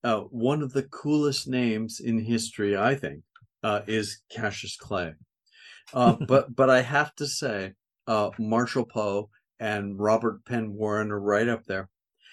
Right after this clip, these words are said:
Speaker 1: And so I think is Jefferson Cowie. Um,
Speaker 2: <laughs>
Speaker 1: uh, do you have a minute to share a bit
Speaker 2: <laughs>
Speaker 1: about your name?
Speaker 2: My first name, I presume you mean.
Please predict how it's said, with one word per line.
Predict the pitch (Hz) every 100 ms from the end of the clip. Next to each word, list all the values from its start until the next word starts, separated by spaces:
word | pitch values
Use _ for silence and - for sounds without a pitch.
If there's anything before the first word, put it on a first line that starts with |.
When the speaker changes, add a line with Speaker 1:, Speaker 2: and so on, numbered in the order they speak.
| - _ -
Speaker 1:
And | 120 107
so | - 156 151 151
I | 143
think | 139 135 123 -
is | 117 113 113 - _ _ -
Jefferson | 117 110 107 - 104
Cowie. | 101 104 87 90 - _ - 110 120 208 - 240 240
Um, | 233 233
Speaker 2:
<laughs> | - - - - 165 - - 156 - - - -
Speaker 1:
uh, | - - - - 254 131 -
do | 180
you |
have | 175 190
a |
minute | 165 175 180 170
to | 160
share | - 156 151 151 135 -
a | 123
bit | 117 139 127 -
Speaker 2:
<laughs> | 123
Speaker 1:
about | 113 110 120 123 131
your | 120
name? | 123 139 _ _ _ _ - - - - -
Speaker 2:
My | 98
first | 135 156 -
name, | 98
I | 85
presume | 98 101 123
you | 95
mean. | 90